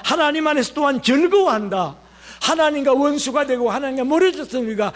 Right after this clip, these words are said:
하나님 안에서 즐거워하는 자가 됐다는 거예요. 여러분, 예수 믿는 거 신납니까?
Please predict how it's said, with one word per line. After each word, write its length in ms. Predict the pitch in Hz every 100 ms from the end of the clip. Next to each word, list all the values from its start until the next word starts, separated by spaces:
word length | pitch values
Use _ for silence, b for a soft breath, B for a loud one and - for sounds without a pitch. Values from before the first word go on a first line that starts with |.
| B -
하나님 440 | 330 339 311 277
안에서 300 | 262 233 226
즐거워하는 760 | - 247 381 392 392 269 247 240
자가 180 | 214
됐다는 380 | 196 190 190 175
거예요. 480 | 170 160 170 151 165 - _ _ _ _ _ _ _ _ _ _ _ _ b b
여러분, 280 | 240 240 214
예수 300 | 220 - 247
믿는 380 | 233 226 214 220
거 100 | 214
신납니까? 880 | - 269 277 233 208 165 269 403